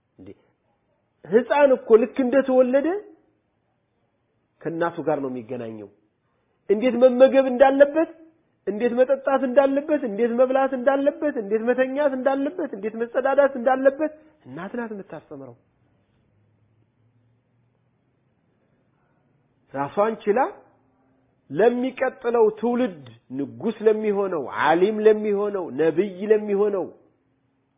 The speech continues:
ለዚያ ሁሉ ወንድ እናት ናት። ስለዚህ በኢስላም ሴት ልጅ ሸሪከቱ ረጁል የወንድ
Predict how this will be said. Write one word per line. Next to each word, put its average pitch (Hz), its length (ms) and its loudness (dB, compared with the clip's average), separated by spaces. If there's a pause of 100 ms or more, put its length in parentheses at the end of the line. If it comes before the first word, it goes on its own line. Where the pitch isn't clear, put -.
(1500)
ለዚያ 190 320 6
ሁሉ 269 360 0 (240)
ወንድ 320 420 4 (380)
እናት 120 360 -12
ናት። 92 220 -20 (2000)
ስለዚህ 151 300 6
በኢስላም 196 560 2 (1500)
ሴት 165 240 -2
ልጅ 240 280 2 (760)
ሸሪከቱ 156 520 -8 (100)
ረጁል 120 380 -10 (920)
የወንድ 190 600 -2